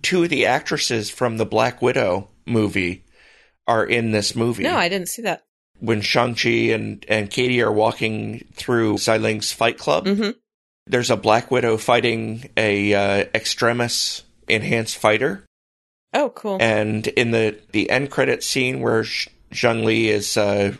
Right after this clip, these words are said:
Speaker 1: rebuilding the Ten Rings, one of her right-hand people is one of the Black Widows that was saved in the Black Widow movie.
Speaker 2: Huh, cool. I missed that. Yeah.
Speaker 1: Yeah, I, I did too. I only saw it in the YouTube video.
Speaker 2: Ah, that's interesting.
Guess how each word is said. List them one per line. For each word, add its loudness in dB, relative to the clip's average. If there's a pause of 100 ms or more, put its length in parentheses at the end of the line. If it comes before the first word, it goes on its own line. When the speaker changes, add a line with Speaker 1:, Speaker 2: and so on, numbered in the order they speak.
Speaker 1:
rebuilding 0
the -2
Ten -2
Rings, -6 (480)
one 0
of -2
her 2 (180)
right-hand 2
people 0
is 2
one 0
of 2
the -2
Black 0
Widows 2
that -2
was -2
saved 2
in -2 (120)
the 0
Black 0
Widow 2
movie. -4
Speaker 2:
Huh, 0 (120)
cool. -2
I 2
missed -2
that. -2 (200)
Yeah. 2 (720)
Speaker 1:
Yeah, 2
I, 2
I 4
did -2
too. 2 (140)
I 2
only 0
saw 4
it -2
in 0
the 0
YouTube -4
video. -4
Speaker 2:
Ah, 0 (640)
that's 0
interesting. 0